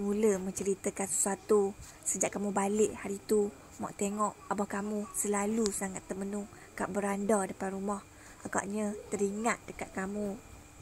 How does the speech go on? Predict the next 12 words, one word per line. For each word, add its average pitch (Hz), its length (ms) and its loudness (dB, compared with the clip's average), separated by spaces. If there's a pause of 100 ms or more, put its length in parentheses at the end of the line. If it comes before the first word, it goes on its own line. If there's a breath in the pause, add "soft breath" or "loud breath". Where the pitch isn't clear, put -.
(400)
Cerita 202 720 4
Mak 185 160 -2
Farid 196 320 0
lagi. 202 480 0 (240)
Emak 190 220 -4
Farid 208 400 2 (100)
tahu 208 480 2 (320)
Bohan 202 480 2
sangat 196 260 -2
sayang 202 540 4
dengan 190 240 -4
Raina. 196 340 0